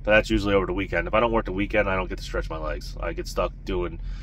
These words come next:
New York City every, every day just about here lately. So, um, I don't know. My summit last week, um, and when I mean last week, I mean prior because I'm paid, you know, a week behind, uh,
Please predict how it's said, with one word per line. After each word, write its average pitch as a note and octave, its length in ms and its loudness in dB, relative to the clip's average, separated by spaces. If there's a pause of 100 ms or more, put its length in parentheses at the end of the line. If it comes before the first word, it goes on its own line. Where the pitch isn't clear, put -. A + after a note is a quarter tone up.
(220)
New G#2+ 100 2
York G2 160 4
City F2+ 280 2
every, D#2+ 240 -4
every D#2+ 220 -4
day D#2 160 -6
just - 200 -8
about E2 220 -4
here D#3+ 140 -6
lately. - 360 -6 (840)
So, - 320 -8 (600)
um, F#2 440 2 (240)
I C#3+ 120 12
don't A#2 100 6
know. G#2 200 0
My C3+ 160 6
summit C#3+ 360 6
last B2+ 300 4
week, B2 240 2 (600)
um, F2+ 480 -2 (480)
and G#2 160 -4
when G#2+ 120 2
I G#2+ 60 4
mean G#2+ 140 0
last F#2+ 300 0
week, F2+ 100 -4
I F2+ 60 -2
mean F2 160 -4
prior F2+ 260 2
because E2 220 -6
I'm D#2+ 80 -6
paid, E2+ 340 -6
you F2 60 -8
know, D#2+ 200 -10
a F2 60 -10
week F2+ 220 -6
behind, E2+ 420 -8 (800)
uh, D2+ 380 -2